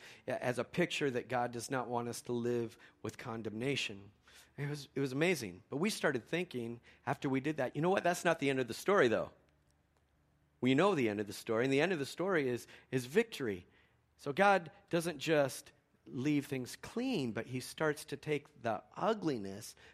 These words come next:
and he starts to make it beautiful. He starts to take what's broken and he starts to fix it. And this is what he does time and time again.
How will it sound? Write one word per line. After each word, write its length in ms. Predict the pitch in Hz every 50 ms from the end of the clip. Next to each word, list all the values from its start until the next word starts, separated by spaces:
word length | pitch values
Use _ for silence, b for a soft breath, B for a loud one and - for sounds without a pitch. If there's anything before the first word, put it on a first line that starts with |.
| B B
and 80 | 110 113
he 40 | 104
starts 300 | - - 104 104 - -
to 60 | -
make 160 | 117 110 -
it 60 | 117
beautiful. 440 | - 202 247 226 170 - - 85 - - _ _ b b b b b b b b
He 100 | - 123
starts 320 | - - 151 139 131 -
to 80 | - -
take 160 | 143 135 -
what's 180 | 120 120 - -
broken 580 | _ _ - 190 196 226 240 226 233 - 120
and 220 | 113 127 131 127 123
he 100 | 123 110
starts 300 | - - 104 95 - -
to 100 | - 135 - - - - - -
fix 340 | - 285 - - - -
it. 120 | - - - _ _ b b b b b b b b b b _ -
And 100 | 131 139
this 180 | 170 170 -
is 120 | 185 170 160
what 160 | 185 175 -
he 120 | 135 170
does 380 | 175 151 185 196 220 214 156 -
time 300 | - - 127 127 131 131
and 100 | 139 135
time 220 | - 147 147 151
again. 340 | 151 151 175 202 202 202 175